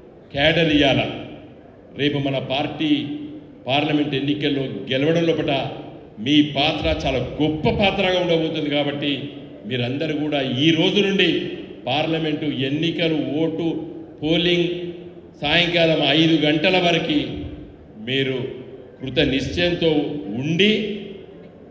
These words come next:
సమయం ఇచ్చి మన పార్టీ రాజకీయాలు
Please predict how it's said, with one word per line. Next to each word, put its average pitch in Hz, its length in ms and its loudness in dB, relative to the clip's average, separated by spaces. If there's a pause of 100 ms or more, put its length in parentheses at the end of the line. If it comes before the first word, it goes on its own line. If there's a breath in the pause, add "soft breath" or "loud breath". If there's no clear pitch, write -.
(180)
సమయం 165 360 6
ఇచ్చి 190 760 2 (580)
మన 123 200 -2
పార్టీ 147 680 -2 (1400)
రాజకీయాలు 151 760 2